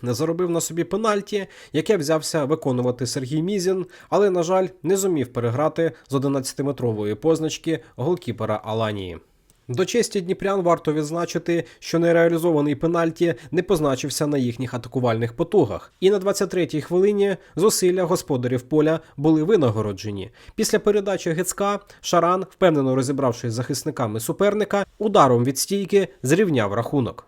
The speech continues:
Але те, що сталося в наступну п'ятнадцятихвилинку, навряд чи зможуть пояснити і самі футболісти Дніпра. Спочатку на двадцять сьомій хвилині матчу, після подачі з лівого флангу,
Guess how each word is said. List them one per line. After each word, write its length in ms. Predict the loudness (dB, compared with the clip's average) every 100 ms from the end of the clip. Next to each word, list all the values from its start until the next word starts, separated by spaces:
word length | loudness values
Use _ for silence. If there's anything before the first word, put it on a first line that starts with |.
| _
Але 200 | -2 0
те, 160 | 2 0
що 180 | 2 -2
сталося 500 | 0 0 2 2 0
в 60 |
наступну 460 | 0 -2 -2 -2 -2
п'ятнадцятихвилинку, 1200 | -4 -4 -4 -4 -8 -8 -2 2 2 4 2 2 -4 -2
навряд 360 | 2 2 2 2
чи 120 | 0
зможуть 360 | 0 -4 -4
пояснити 640 | 0 0 0 -2 -2 -4 -4
і 100 | -4
самі 300 | -2 0 0
футболісти 600 | -2 -6 -4 -4 -4 -8 -6
Дніпра. 420 | -4 0 0 0 -10 _ -20 -12
Спочатку 520 | -2 0 2 2 4
на 100 | 2
двадцять 320 | 2 0 -2
сьомій 240 | -2 -2 -2
хвилині 400 | 0 0 2 2
матчу, 440 | 0 0 0 -2 -4 2
після 240 | 4 4
подачі 420 | 2 0 0 0 -2
з 80 |
лівого 320 | -2 0 0 0
флангу, 540 | 2 2 4 4 4